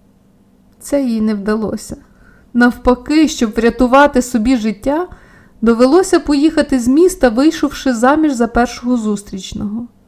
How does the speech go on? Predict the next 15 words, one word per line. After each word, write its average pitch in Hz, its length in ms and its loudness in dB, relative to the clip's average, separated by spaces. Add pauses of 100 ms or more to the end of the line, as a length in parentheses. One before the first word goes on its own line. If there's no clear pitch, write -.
(1300)
Але 240 500 0
її 240 500 2
чоловік 233 680 -2
виявився 220 720 -4
тираном. 220 680 -6 (1700)
Десять 254 680 0
років 269 440 0
життя 254 540 0
з 214 100 -6
ним 269 360 2
були 240 320 2
для 247 220 2
неї 285 360 2
справжнім 262 680 -2
пеклом. 202 640 -10